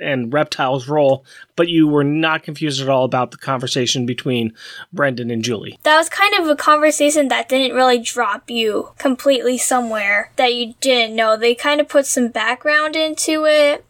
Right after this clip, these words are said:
Speaker 2: and yeah.
Speaker 1: And it's something that can really happen in real life, right?
Speaker 2: For people like them, probably having each other is the best thing they can have experiencing these things, so.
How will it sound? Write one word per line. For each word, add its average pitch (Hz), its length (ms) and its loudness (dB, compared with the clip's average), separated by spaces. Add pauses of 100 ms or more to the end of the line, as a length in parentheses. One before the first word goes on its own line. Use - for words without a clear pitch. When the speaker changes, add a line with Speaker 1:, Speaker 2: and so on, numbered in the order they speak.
(140)
Speaker 2:
and 233 540 -4
yeah. - 300 -8 (240)
Speaker 1:
And 185 180 2
it's 185 180 -2
something 151 400 -2
that 127 180 0
can 120 340 -2 (440)
really 147 360 0
happen 127 280 -4
in 120 100 -2
real 117 180 -2
life, - 360 -10
right? - 280 -2 (100)
Speaker 2:
For 294 220 0
people 339 320 -2
like 269 220 0
them, 226 480 -2
probably 262 840 2
having 247 480 0
each 226 240 -6
other 240 280 2
is 233 180 0
the 240 100 0
best 220 460 -2
thing 226 300 0
they 214 300 -4
can 214 200 -6
have 214 1000 -2 (180)
experiencing - 640 0
these - 220 -4
things, - 260 -6
so. - 340 -2